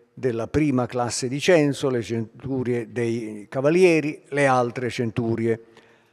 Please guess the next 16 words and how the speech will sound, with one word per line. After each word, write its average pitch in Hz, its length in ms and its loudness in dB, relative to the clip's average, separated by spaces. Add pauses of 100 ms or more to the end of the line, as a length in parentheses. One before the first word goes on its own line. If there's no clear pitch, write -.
(920)
Il 180 160 -2
segreto, 160 880 6
diciamo, 131 400 4
di 123 80 -2
questo 147 320 4
meccanismo 160 680 4
qual 135 200 6
è? 110 220 4 (560)
Che 160 280 2
le 160 160 4
centurie 160 580 4
delle 135 300 2
classi 151 420 2
più 151 240 4
abbienti 123 880 0 (760)
comprendono 175 1120 4